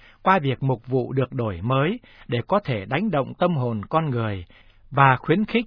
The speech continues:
tìm được con đường trở về nhà Cha. Và Đức Thánh Cha cầu chúc, ước gì tại nơi nào cộng đồng của anh chị em hiện diện, lòng thương xót của Chúa Cha có thể được biểu lộ, đặc biệt cho những người nghèo nhất, nghèo trong tâm hồn hoặc trong thể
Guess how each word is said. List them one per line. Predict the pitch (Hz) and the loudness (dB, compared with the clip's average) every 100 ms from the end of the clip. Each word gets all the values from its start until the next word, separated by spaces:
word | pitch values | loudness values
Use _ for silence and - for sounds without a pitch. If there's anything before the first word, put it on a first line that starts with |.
| - | 0
tìm | 143 131 | 0 2
được | 123 117 | 0 -2
con | 175 185 | 2 2
đường | 139 120 110 | 2 0 -2
trở | 123 104 95 | -4 -6 -4
về | 113 107 | -4 -2
nhà | 107 101 92 | -2 -4 -6
Cha. | - 139 135 131 _ _ - - - - | -2 0 0 -2 _ _ -20 -20 -20 -2
Và | 135 139 | 2 2
Đức | 202 - | 2 0
Thánh | 214 | -2
Cha | - 180 180 | 0 -2 -2
cầu | 131 113 98 | -4 -4 -2
chúc, | 160 208 - - - - | -2 -2 -4 -20 -8 2
ước | 214 220 | 2 4
gì | 135 127 - | 0 0 0
tại | 127 139 | -2 0
nơi | 196 185 | 0 2
nào | 127 117 - | 0 0 -2
cộng | 135 131 | -2 0
đồng | 127 113 107 | -2 -2 -4
của | 104 | -6
anh | - 175 175 | -4 -2 -4
chị | 135 120 | -6 -4
em | 165 170 | -4 -2
hiện | 143 135 113 | 0 -2 -2
diện, | 120 120 - - - - | -2 -2 -4 -18 -14 -2
lòng | 131 123 - | 0 0 0
thương | 190 180 | 0 2
xót | 180 220 - | 2 2 -2
của | 123 85 - | -6 -6 -2
Chúa | 175 196 | -2 0
Cha | 170 160 156 | 0 0 0
có | 185 202 | -2 -2
thể | 131 117 | -2 -2
được | 127 131 | -4 -2
biểu | 117 95 | -4 -2
lộ, | 113 131 120 - - - | 0 0 0 -6 -20 -8
đặc | 135 127 | -2 -2
biệt | 127 131 - | 0 -2 -2
cho | 180 | -2
những | 175 190 185 | -2 -2 -2
người | 123 107 | -2 -2
nghèo | 113 110 101 107 | -2 -4 -4 -2
nhất, | 170 - - - - - | -2 -4 -14 -20 -14 -2
nghèo | 135 131 | 0 2
trong | 185 180 | 2 0
tâm | 175 190 151 | 2 0 2
hồn | 127 113 101 | 0 0 -2
hoặc | 117 - | -4 -4
trong | - 175 160 | -2 -2 -2
thể | 127 | -6